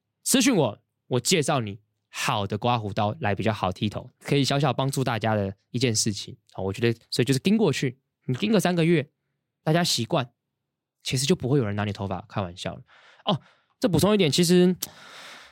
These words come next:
这个面对秃头这件事情，其实我在大学的时候就做了一件事情，就是很多人在大学期间，我头发很旺盛，还有刘海的时候，我就直接跟大家讲，你知道吗？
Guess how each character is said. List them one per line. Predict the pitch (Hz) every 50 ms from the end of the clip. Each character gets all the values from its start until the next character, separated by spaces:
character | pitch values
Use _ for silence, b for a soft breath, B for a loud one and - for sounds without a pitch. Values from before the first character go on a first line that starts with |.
| B B B _ _
这 | - 262
个 | 262 254
面 | 277 320 277 202
对 | 226 220
秃 | 175 - 202
头 | 185 160
这 | 143 165
件 | 165
事 | 151 - 165
情， | 120 123 113
其 | 110 - 131
实 | - - 117 110 110 127 127 139
我 | - 127
在 | 120 165 160
大 | - - 156
学 | 120 - 120
的 | 113
时 | -
候 | 120
就 | 117
做 | - 147 117
了 |
一 | 107
件 | - 107 101
事 | 101 -
情， | 107 - 104
就 | - 110
是 | 104 117 110
很 | 104 - 120 131
多 | 185 202
人 | 185 160 151 160 - - _ _ _ _ _ _ _
在 | - 226
大 | - 330 254 185
学 | 147 - 135
期 | - - 120
间， | 117 - 123 123 127
我 | - 147
头 | - 285
发 | 302 247
很 | 196 190 160
旺 | 226 247 175 143
盛， | - 202 175
还 | 135 202
有 | 294
刘 | 202 156 214
海 | 233 196
的 | 139
时 | - 151
候， | 135
我 | 120
就 | 117 175 185
直 | -
接 | - 151
跟 | 139 160 147
大 | 151
家 | 139 143
讲， | 135 113 117 -
你 | 127
知 | 127 139
道 | 254 254
吗？ | 220 208 208 208 190